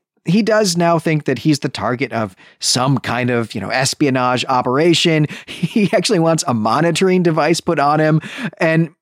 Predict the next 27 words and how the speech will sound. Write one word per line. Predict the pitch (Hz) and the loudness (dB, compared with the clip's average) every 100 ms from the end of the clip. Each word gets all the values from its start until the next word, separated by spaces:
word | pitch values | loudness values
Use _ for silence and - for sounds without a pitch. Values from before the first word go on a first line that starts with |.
| _ _ _ 302 277 | _ _ _ _ -4
this | 254 - | -2 2
scene | 214 | 2
is | 151 | 2
meant | 151 123 | 0 -2
to | |
be | 113 | -4
funny, | - 101 95 | -2 -2 -2
right? | 110 | -2
The | 120 | 0
humor | 156 165 147 | 2 2 2
of | 131 | 0
the | 131 | 0
scene | 147 135 | 0 0
is | 123 - | 0 -2
that | 123 | -4
no | 135 143 156 | 0 2 2
one | 156 143 | 2 2
else | 117 120 | 0 0
is | 120 | -2
taking | - 117 123 110 | -2 -2 -2 -2
Bashir | 110 117 113 113 _ | -2 -2 -2 -6 _
seriously | - 151 165 156 175 156 | -2 2 2 2 0 -2
here. | - 165 165 - - | 0 0 0 -6 -6
They're | 127 | -2
all, | 127 127 | 0 -2
in | 135 | -4
fact, | 110 117 - | -2 -4 -6